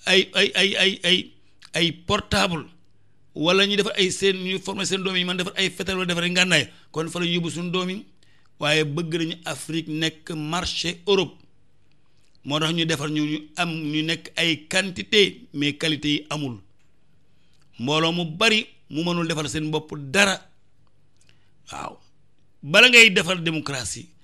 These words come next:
da ngay xool tubaab yi ñoom fu ñu jaar. Ñoom ay dictateur la ñu woon. Ay dictateur la ñu woon yu doy waar. Ndax mu dictateur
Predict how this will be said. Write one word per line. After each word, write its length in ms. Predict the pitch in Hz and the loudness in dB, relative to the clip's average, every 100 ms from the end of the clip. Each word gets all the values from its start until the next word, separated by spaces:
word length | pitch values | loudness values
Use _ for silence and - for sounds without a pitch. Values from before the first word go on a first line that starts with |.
| - - - - - - - | -20 -20 -20 -20 -20 -20 -18
da 60 | - | -4
ngay 100 | 139 | 0
xool 260 | 160 196 190 | 2 2 0
tubaab 220 | 196 190 | 4 2
yi 60 | 196 | 2
ñoom 80 | 208 | -6
fu 60 | 185 | -6
ñu 100 | 220 | -6
jaar. 200 | 226 254 - - - - - - - - | -4 -4 -8 -20 -20 -20 -20 -20 -20 -4
Ñoom 160 | 160 151 | -2 0
ay 140 | - | 0
dictateur 420 | 185 208 220 214 | -2 -2 -4 -2
la 100 | 226 | 0
ñu 60 | 233 | 0
woon. 180 | 254 285 - - - - - - - - - - - - - - - - - | -2 -8 -12 -20 -20 -20 -20 -20 -20 -20 -20 -20 -20 -20 -20 -20 -20 -20 -6
Ay 200 | 196 214 | 4 4
dictateur 580 | 196 202 175 196 196 196 | 4 2 6 4 6 2
la 120 | 185 | 2
ñu 100 | 180 180 | 0 -2
woon 180 | 170 | -2
yu 160 | 170 160 | -2 -2
doy 300 | 143 156 202 | -2 0 0
waar. 420 | 190 190 180 139 - - - - - - - | 2 4 6 4 -6 -20 -20 -20 -20 -20 -14
Ndax 160 | 156 135 | -8 -6
mu 220 | 156 190 170 156 | -4 -6 -4 -2
dictateur 520 | 185 175 170 165 165 | -2 0 0 0 -4